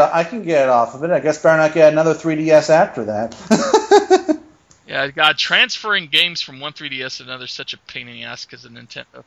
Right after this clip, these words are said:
Speaker 1: Nintendo better fix that soon, or else they're gonna be hearing from me. There's one of their many stockholders. Hear me, Nintendo? I'm a stockholder.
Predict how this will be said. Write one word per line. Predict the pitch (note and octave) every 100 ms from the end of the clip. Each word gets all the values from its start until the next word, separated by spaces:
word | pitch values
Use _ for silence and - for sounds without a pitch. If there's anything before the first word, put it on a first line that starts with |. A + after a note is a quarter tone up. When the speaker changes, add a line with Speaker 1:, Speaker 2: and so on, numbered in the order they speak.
| -
Speaker 1:
Nintendo | F#3 F3 B3 D#4+ D4+ A#3+ E3
better | G3+ B3 A3+
fix | A3 G#3 -
that | D#3 B2 A2
soon, | - C3+ A2 G2+ _ C#3+
or | D3+
else | E3 E3 E3
they're | E3+ G3
gonna | G3 E3+
be | D#3
hearing | E3+ E3+ D3+ C3+
from | C#3 B2
me. | C3+ C#3 G2+ F2+ - -
There's | G#3 A3 G#3 G#3
one | G3+ A3
of | A#3
their | A3+ G#3 G3+
many | A3 A3 C4+ B3+
stockholders. | - - B3 B3 B3+ G#3+ F3+ D#3+ E3 E3 G#3 - - _ _ _ -
Hear | G#3 A#3
me, | B3
Nintendo? | B3 B3 A#3 B3+ C4+ C4+
I'm | A#3
a | B3
stockholder. | A#3+ - A#3+ C4+ B3+ G#3+ F#3+ F3+ G3+ G#3